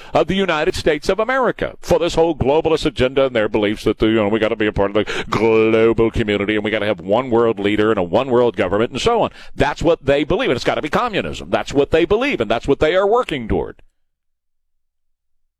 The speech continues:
So this is not just a difference of opinion. This is not just, "Hey, I'm a conservative, I'm a right-winger." It's not that. These people are evil.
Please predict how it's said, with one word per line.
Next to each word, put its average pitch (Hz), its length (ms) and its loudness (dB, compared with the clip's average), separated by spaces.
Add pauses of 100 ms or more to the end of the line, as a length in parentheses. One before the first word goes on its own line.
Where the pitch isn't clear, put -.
(1500)
So 160 580 0
this 151 300 0
is 277 160 -2
not 220 300 -2
just 180 280 -2
a - 60 2
difference 165 540 -2
of 135 100 0
opinion. 139 540 -2
This 135 180 0
is 123 100 0
not 165 280 -2
just, 143 300 -2
"Hey, 139 220 2
I'm 135 160 0
a 131 60 -2
conservative, 123 640 0
I'm 104 80 -2
a 104 60 2
right-winger." 123 560 0 (240)
It's - 160 0
not 262 180 0
that. 156 320 0 (140)
These 208 260 0
people 160 460 0
are 127 200 0
evil. 139 540 -4